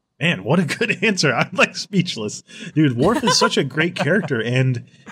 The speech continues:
Speaker 1: yeah, even after the show, like, he, he basically show, pops up, like, in, um, Star Trek First Contact, which is one of the movies that came out after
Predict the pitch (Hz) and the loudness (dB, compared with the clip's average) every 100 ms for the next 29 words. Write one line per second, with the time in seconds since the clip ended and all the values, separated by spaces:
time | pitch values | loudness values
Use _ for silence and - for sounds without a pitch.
0 | - 165 143 143 185 226 - 143 180 185 | 0 2 2 2 2 0 -2 -6 -2 -2
1 | 151 - - 139 185 185 151 147 120 120 | -2 -4 -2 0 2 2 0 -4 -2 -2
2 | 120 - 143 147 - _ - - _ _ | 0 0 2 2 -4 _ -20 -20 _ _
3 | _ _ 147 170 151 151 139 135 _ _ | _ _ -2 2 4 4 2 0 _ _
4 | 139 _ _ _ _ _ - 151 - 135 | -20 _ _ _ _ _ -4 -2 -2 0
5 | 135 - - 131 - - 135 131 - 127 | -2 0 -2 -2 -4 -4 -2 0 -2 -2
6 | - - 117 117 - 120 120 113 113 107 | -4 -8 -4 -4 -6 -2 -2 -2 -4 -6
7 | 101 98 98 _ _ _ - 120 123 - | -8 -8 -14 _ _ _ -4 -2 -2 -6
8 | 123 107 - 139 120 98 113 - 104 110 | -8 -8 -4 -4 -2 -4 -10 -12 -12 -10
9 | 104 98 113 113 104 104 - 110 104 104 | -10 -6 -4 -2 -4 -6 -10 -10 -10 -10
10 | 110 - 107 101 | -10 -8 -10 -10